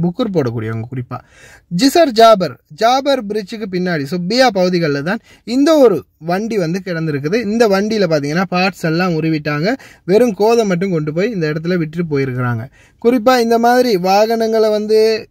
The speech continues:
திருடிட்டு போறதுக்கு காரணமே நிறைய பேர் வந்து ரோடுகள்ல வண்டியை விட்டுட்டு,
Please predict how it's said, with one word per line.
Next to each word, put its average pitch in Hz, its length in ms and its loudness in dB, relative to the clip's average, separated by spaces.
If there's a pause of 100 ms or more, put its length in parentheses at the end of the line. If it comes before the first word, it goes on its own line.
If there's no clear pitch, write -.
(140)
திருடிட்டு 214 480 0
போறதுக்கு 185 460 -4
காரணமே 190 640 -2
நிறைய 202 280 0
பேர் 185 220 -2
வந்து 156 340 -2 (320)
ரோடுகள்ல 202 720 2 (180)
வண்டியை 214 540 0
விட்டுட்டு, 202 600 0